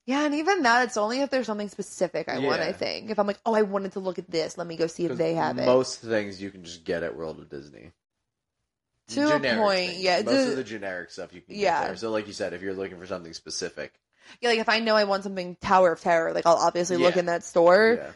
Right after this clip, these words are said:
Speaker 1: but most of the time I don't get it anyway, so.
Speaker 2: Yeah.
Speaker 1: It's not a shopper.
Speaker 2: Mm-hmm.
Speaker 1: Unless it's mouse ears.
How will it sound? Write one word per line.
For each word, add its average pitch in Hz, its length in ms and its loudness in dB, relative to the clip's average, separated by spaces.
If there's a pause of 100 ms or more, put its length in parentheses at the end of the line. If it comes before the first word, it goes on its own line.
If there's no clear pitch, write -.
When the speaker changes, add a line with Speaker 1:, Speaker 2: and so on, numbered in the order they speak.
(300)
Speaker 1:
but 165 500 6 (800)
most 196 240 -10
of 180 60 -14
the - 60 -20
time - 160 -20
I - 20 -16
don't 185 160 -16
get - 140 -10
it - 100 -10
anyway, - 540 -10
so. 208 280 -8 (160)
Speaker 2:
Yeah. - 140 -20 (500)
Speaker 1:
It's - 100 -20
not 208 120 -6
a 190 60 -10
shopper. 180 520 -4
Speaker 2:
Mm-hmm. 110 160 -18 (960)
Speaker 1:
Unless 247 180 -4
it's - 160 -8
mouse - 360 -8
ears. 202 180 -16